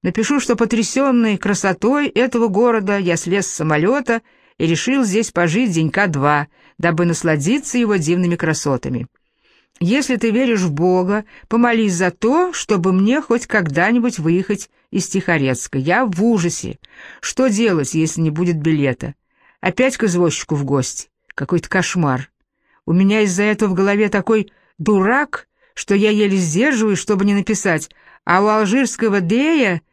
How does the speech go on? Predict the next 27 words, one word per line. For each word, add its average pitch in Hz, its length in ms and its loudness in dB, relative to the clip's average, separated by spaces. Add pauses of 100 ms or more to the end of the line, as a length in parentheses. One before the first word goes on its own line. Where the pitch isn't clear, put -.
(140)
под 196 140 0
самым 214 360 0
носом 247 340 0
вскочила 196 680 -2 (160)
шишка. 165 600 -2 (1120)
Мне 220 260 2
хочется 214 380 -4
спать. - 500 -4 (960)
За 208 140 0
трое 247 240 2
суток 240 340 -2
я 208 100 0
спал 208 280 -2
четыре 185 320 -4
часа. 143 400 -4 (680)
Мне 220 200 4
хочется 240 340 -2
есть, 214 560 -2 (480)
но 226 220 2
ужас 247 360 2
меня 214 280 2
охватывает 202 680 0
при 185 160 0
виде 190 260 0
превосходно 185 680 0
откормленных 185 680 -2
тараканов, 190 720 -2